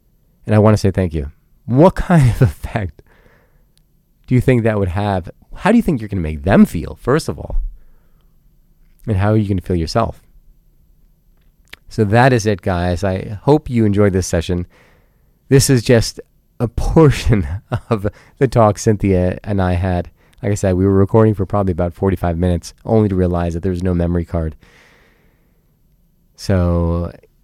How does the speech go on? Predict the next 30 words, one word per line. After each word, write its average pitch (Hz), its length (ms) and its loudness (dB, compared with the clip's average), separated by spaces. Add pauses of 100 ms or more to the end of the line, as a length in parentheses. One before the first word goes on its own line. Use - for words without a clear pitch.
(160)
I 101 120 -6
guess 107 240 -2
if - 80 -10
you 104 60 0
wanna 101 140 2
follow 156 340 4
me, 170 200 6
you 147 80 2
wanna 113 160 0
shoot 151 140 0
me 117 80 2
a 104 40 0
message, 180 600 2
you 135 80 0
can 117 120 -2
check 175 220 0
me 170 120 2
out 160 120 4
on 127 120 4
Instagram. 120 680 0
It 117 180 -6
is 107 240 0 (280)
at 95 240 -8
Donny, 139 460 2 (140)
D 185 200 2
O 123 120 6
N 95 60 0
N 92 140 -2
Y, 90 340 -4 (260)
Raus, 101 480 -2